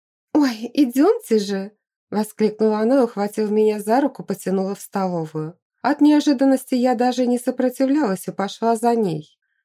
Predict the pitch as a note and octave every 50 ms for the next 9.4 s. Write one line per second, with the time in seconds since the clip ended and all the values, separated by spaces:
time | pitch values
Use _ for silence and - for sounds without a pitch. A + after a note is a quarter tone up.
0 | _ - A3 A#3 D#4+ D#4+ F4 E4 - - D4 - C#4+ C4+ - B3 C4 C4 - -
1 | B3 A#3+ A#3 A#3 A3+ - - A#3+ A3+ A3+ G3+ G#3 G3+ G3+ G3 - - - F3 E3
2 | D#3 F3+ F3+ F3 E3+ E3 E3 F3+ F3+ _ - A#3 B3+ C#4 C#4+ C4+ C#4 - D#4+ D4+
3 | B3+ G#3 F#3 F3 D#3 E3+ F#3 A3+ G#3+ G#3+ F#3 F3+ - - F#3 D#3+ F3+ G#3+ A3 G3+
4 | F3 F3+ F3+ - G#3+ G3+ G3 A3 A#3 - - - F#3 - - - G3+ F#3 F#3+ F#3
5 | - - G#3 G3 F#3+ G3+ G#3+ A3+ A3+ A3 G#3 G#3 - _ - A#3+ D4+ D#4+ B3+ B3+
6 | B3 - - A3 G#3+ G#3 G#3 G3 A3+ C4 C4 - - A3+ G#3+ F#3 G3 G3 F3+ G#3+
7 | G3+ F#3 F#3+ F#3+ F#3+ E3+ F3 F#3+ G3 G3+ A3 B3+ C#4 C4 B3 A#3 A3 A3 - -
8 | - C4+ D4 C4+ - - - - A#3+ A#3 A#3+ C4 B3+ B3+ - B3 A#3 A#3 A#3+ A#3
9 | A#3 A3+ G3+ E3+ D#3+ _ _